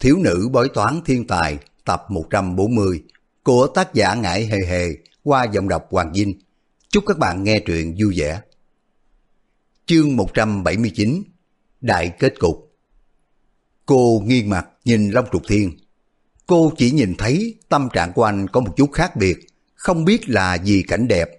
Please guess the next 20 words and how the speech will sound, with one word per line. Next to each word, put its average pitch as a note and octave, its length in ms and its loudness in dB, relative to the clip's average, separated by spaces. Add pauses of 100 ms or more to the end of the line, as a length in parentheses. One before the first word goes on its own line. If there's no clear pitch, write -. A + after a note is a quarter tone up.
mà G#2 120 0
anh G#2 340 -2
rung A#2 140 0
động E2+ 300 -2 (240)
hay F3+ 240 0
là G2 300 0
thứ C#3+ 360 0
tình F2 200 0
cảm E2+ 160 -4
nào G2 180 -2
khác. G2+ 220 -2 (1080)
"Tuyết E3+ 180 2
Hồ, F#2 380 2 (220)
đây D#3 200 0
là B2 100 2
nơi G#2+ 500 2
Long A#2+ 200 0
tộc - 180 -4
ở F#2 280 0
sao?" G#2 280 -4